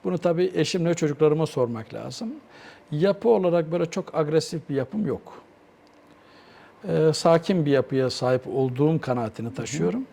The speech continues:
Speaker 1: Tabii, e, uysal bir koyunum. Kesilmeye gelir fakat itilmeye gelmez bu baş misali.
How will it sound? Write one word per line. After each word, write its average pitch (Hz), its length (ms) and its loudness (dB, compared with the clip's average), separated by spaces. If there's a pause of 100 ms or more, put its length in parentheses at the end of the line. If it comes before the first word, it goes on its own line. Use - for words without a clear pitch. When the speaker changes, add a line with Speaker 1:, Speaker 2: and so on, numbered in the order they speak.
(180)
Speaker 1:
Tabii, 165 320 0 (380)
e, 147 240 6
uysal 156 480 2
bir 135 60 -6
koyunum. 190 520 4 (640)
Kesilmeye 170 560 2
gelir 165 260 2
fakat 175 380 0
itilmeye 165 420 0
gelmez 151 480 2
bu 127 120 -6
baş 135 200 -4
misali. 151 580 -6